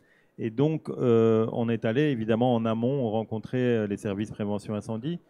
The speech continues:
et, euh, on a, on avait, euh, les accords, euh, les, les pré-accords, mais qui sont toujours des accords, euh, off, euh, sur l'usage du bois tel quel. Et quand on a demandé les dérogations à ces fameuses règles sur la réaction,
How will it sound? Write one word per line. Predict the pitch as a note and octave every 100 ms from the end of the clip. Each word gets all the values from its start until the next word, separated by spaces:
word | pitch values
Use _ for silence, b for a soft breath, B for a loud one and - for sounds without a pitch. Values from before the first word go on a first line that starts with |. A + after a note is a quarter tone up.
| b b b _
et, | C3 B2+ B2+
euh, | A#2 A2 G#2 G#2
on | G#2+ A2+ A2
a, | A2+ A2 A2
on | A2+
avait, | A2 G#2+ C#3+ C3
euh, | A2
les | G#2+
accords, | G#2+ - C#3 C#3 A2+
euh, | A2 G#2
les, | G#2 G#2
les | G#2+ G#2+
pré-accords, | - D#3 C#3+ A2 - C#3 C3
mais | G#2+
qui | G2
sont | A2+
toujours | G#2 A#2+
des | A2 G#2
accords, | G2+ A#2+ G#2+ G#2
euh, | G2+ G2+ G2 b b b - - -
off, | C#3+ E3 - - _ _ _ G#3+
euh, | A#2 A2 A2
sur | A2 - B2+
l'usage | A#2+ A#2 A2+ B2 G2+
du | A2+
bois | A2 B2+ A#2+
tel | C3 A#2
quel. | - C3 E3 F3 - - -
Et | B2+ A#2
quand | D3 C#3+
on | C#3
a | B2+
demandé | A#2 C3 B2+
les | B2
dérogations | A#2 A#2 A2+ A2 A2 - B2 A2+ -
à | B2+
ces | -
fameuses | B2+ B2+ A#2 A#2+ G#2+
règles | G#2+ G#2 A#2 A#2 G#2+ G#2 G#2+
sur | - A#2+ G#2
la | G2+ G2 G2 - G2+
réaction, | A2 G#2+ - - D3 D#3+